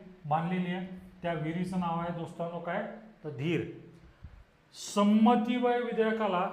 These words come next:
यांनी पाठिंबा दिलेला आहे. लहान मुलांच्या आणि मुलींच्या लग्नाचं वय काय असावं या संदर्भात बहिरामजी मलबारी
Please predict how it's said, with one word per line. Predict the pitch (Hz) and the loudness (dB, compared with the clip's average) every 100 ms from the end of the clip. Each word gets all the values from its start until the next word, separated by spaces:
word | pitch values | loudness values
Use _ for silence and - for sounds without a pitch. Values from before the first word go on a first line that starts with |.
| 190 | -6
यांनी | 170 190 | -8 -6
पाठिंबा | 180 170 180 180 180 | -4 -4 -4 -6 -4
दिलेला | 165 160 165 160 | -4 -4 -2 -2
आहे. | 123 107 - - - _ _ - | -2 -6 -12 -20 -20 _ _ -8
लहान | 139 156 190 | -2 0 0
मुलांच्या | 208 180 185 190 190 208 | 0 -2 -2 -4 -4 -6
आणि | 190 185 | -4 -6
मुलींच्या | 180 180 185 180 180 | -4 -4 -4 -4 -4
लग्नाचं | 170 170 180 175 165 | -4 -4 -6 -4 -4
वय | 170 175 - - | -2 -4 -6 -6
काय | 180 190 | -2 0
असावं | 160 160 147 143 - - - - 151 | -2 0 0 0 -4 -12 -20 -14 -4
या | 170 | -4
संदर्भात | 175 165 170 170 175 143 139 | -4 -6 -6 -4 -4 -4 -4
बहिरामजी | 139 170 175 170 180 | -2 0 -2 -2 -2
मलबारी | 156 156 160 170 139 | -2 -2 0 0 0